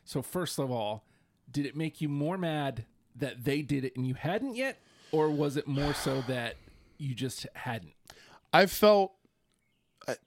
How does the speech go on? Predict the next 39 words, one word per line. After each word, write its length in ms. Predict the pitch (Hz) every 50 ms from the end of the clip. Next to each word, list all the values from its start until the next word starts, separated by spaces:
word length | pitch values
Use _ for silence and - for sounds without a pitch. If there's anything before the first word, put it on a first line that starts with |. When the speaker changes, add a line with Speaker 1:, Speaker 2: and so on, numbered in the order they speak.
| - -
Speaker 2:
it 160 | 214 - -
kind 240 | - - 254 269 240
of 100 | 175 123
both. 300 | 143 139 131 127 127 -
Here's 280 | 123 120 156 202 208 175
the 80 | 175 147
thing. 260 | - 165 156 143 127
See, 140 | - - 160
I 80 | 151 143
felt 280 | - - 196 190 196 185
like 400 | 160 156 156 147 143 135 - _ _ _ 151
I, 120 | 143 156 156 - _ _ _ _ _
I 100 | - 151
spent 300 | 147 - - 185 170 160
time 280 | - 147 143 131 123 117
in 60 | 110
a 40 | 98
locker 340 | 92 95 104 110 113 - 123
room, 320 | 123 123 120 120 120 117 - -
you 140 | 151 143 131
know, 80 | 123
football. 500 | 127 - 147 127 - - 120 117 113 107 - -
Speaker 1:
Mm-hmm. 220 | 120 113 117 131 139 - - - - - - - _ _
Speaker 2:
You 120 | 135 147
know, 340 | 147 135 131 127 123 123 123 - _
it, 140 | - 147 139 - _ _ _ _ _ _ _ _ _ _ - - - _ _ _ _ _ _ _ -
there's 200 | - 170 160 151
always 260 | 170 170 170 165 143
people 260 | - - 165 147 135 135
that 80 | 127 117
don't 160 | 135 123 123
walk 220 | 123 127 123 117 117
around 200 | 120 117 110 104
with 100 | 101 101
their 60 | 101
drawers 340 | 107 123 135 139 135 120 117
on 200 | 117 107 101 98
because 380 | 98 98 - 117 107 101 98
they 320 | 104 104 101 98 98 95